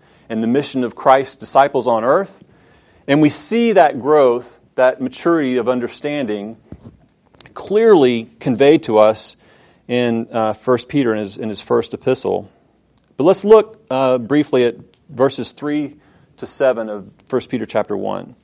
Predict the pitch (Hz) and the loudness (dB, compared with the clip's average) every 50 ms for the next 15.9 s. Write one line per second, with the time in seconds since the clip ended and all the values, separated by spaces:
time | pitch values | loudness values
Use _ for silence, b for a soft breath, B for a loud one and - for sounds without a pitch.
0 | b b b b b b b b b b b b b b b b b b b b | b b b b b b b b b b b b b b b b b b b b
1 | _ _ _ _ _ _ _ _ _ _ _ _ _ - - 147 127 110 123 143 | _ _ _ _ _ _ _ _ _ _ _ _ _ 2 2 2 4 4 6 6
2 | 170 196 190 202 180 151 185 170 151 120 107 143 139 151 151 147 127 - 160 165 | 6 6 6 4 2 2 2 0 2 4 4 6 6 6 6 4 4 4 6 6
3 | 165 156 160 147 131 117 113 120 123 127 127 131 110 113 107 - - - 117 110 | 6 6 6 4 4 4 4 2 0 0 -2 -6 -8 -8 -10 -8 -4 0 2 2
4 | 123 151 156 - - 123 117 - 135 131 123 123 120 - 117 104 113 135 139 135 | 2 0 -2 -8 -10 -12 -8 -4 -2 -2 -2 -2 -4 -6 -10 -8 -6 -4 -4 -4
5 | 131 113 131 123 120 120 110 107 113 127 - - 170 143 123 123 113 104 - - | -4 -2 -2 -2 -2 -2 -2 -2 -2 -2 -4 -4 -8 -6 -4 -4 -4 -4 -6 -6
6 | - 139 143 156 170 175 151 156 170 156 - - 120 117 117 107 98 107 120 139 | 0 2 2 2 2 0 -2 -2 -4 -4 -4 -6 -6 -6 -6 -4 -2 -2 0 0
7 | 160 180 180 113 113 113 110 117 117 117 - 113 107 107 113 123 165 170 113 110 | 0 -2 -4 -4 -4 -4 -4 -4 -6 -4 -4 -4 -2 -2 -2 -4 -4 -6 -4 -2
8 | 101 101 107 - _ b b b b b b b b 135 120 123 110 127 131 131 | -2 -2 -4 -6 _ b b b b b b b b -4 -2 0 4 2 2 2
9 | 139 143 143 139 - - 131 117 98 117 127 123 123 143 - - - 110 113 113 | 2 0 0 0 -2 -6 -10 -8 -8 -8 -8 -8 -8 -10 -12 -6 -2 -2 -2 -2
10 | 113 - - - 110 107 104 95 123 123 113 101 98 98 113 - b b b b | -2 -6 -10 -10 -8 -8 -6 -4 -2 -2 0 0 -2 -4 -8 -12 b b b b
11 | b b b b b b - 165 165 151 139 139 - - 185 220 226 185 - - | b b b b b b 2 2 4 4 2 0 -2 2 4 4 4 4 2 0
12 | 120 127 - - 127 127 123 117 - 147 147 156 147 - - 151 151 160 151 - | -4 -6 -4 -4 -4 -4 -4 -4 -6 -6 -8 -8 -6 -6 -4 -2 0 0 -2 -4
13 | - 160 160 170 170 170 - - 131 143 151 151 135 - 131 127 127 123 123 123 | -6 -6 -4 -2 -4 -4 -4 -6 -6 -4 -4 -6 -4 -2 0 0 0 0 -2 -6
14 | 120 - 113 113 113 110 107 - 131 127 120 101 98 98 98 - - 127 123 - | -6 -6 -8 -8 -8 -8 -6 -6 -6 -4 -4 -6 -8 -10 -10 -8 -6 -6 -6 -6
15 | 117 113 113 110 107 107 107 - 113 113 120 110 95 92 92 113 - | -8 -8 -8 -8 -8 -8 -10 -8 -8 -6 -6 -6 -6 -6 -6 -8 -12